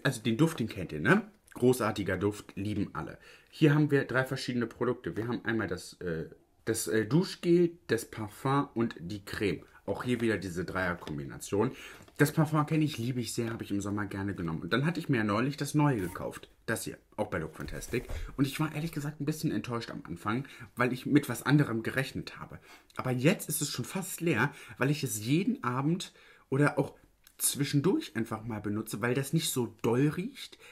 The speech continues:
Es riecht sehr floral, diese Blume verfliegt aber schnell. Meine erste, mein erster Eindruck von diesem Parfum war so, <laughs> ist mir ein bisschen zu feminin. Liebe ich sehr. Weil nach einer Stunde kommt dieses Würzige ein bisschen raus. Großartig.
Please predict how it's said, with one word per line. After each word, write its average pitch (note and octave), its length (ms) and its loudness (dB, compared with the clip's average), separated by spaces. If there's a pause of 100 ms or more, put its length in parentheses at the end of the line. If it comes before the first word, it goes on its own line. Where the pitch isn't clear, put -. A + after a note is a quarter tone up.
(140)
Es - 200 -2
riecht D3 240 0
sehr C#3 200 2
floral, C3+ 480 2
diese A2 240 -6
Blume B2 460 2
verfliegt - 560 -6
aber E2 220 -6
schnell. F#2 220 -4
Meine F#2 300 -2
erste, B2+ 520 -2 (260)
mein F#2+ 100 0
erster C3 280 0
Eindruck A2 340 -2
von G#2+ 140 -2
diesem F#2+ 180 -4
Parfum A2+ 460 -6
war G2 120 -2
so, F#2+ 220 -6 (360)
<laughs> - 360 -20
ist - 160 -6
mir A#2 80 2
ein A2 100 0
bisschen A2+ 280 -4
zu - 160 -2
feminin. B2 680 2 (960)
Liebe A2 220 0
ich G2 140 -2
sehr. D#2 200 -2 (220)
Weil A#2 180 0 (120)
nach B2+ 280 2
einer A#2 140 0
Stunde D#3 400 4
kommt C#3+ 400 -2
dieses G#2+ 340 -4
Würzige A2 440 -4
ein E2 80 -2
bisschen F2+ 320 -6
raus. F#2+ 360 -4
Großartig. - 540 -4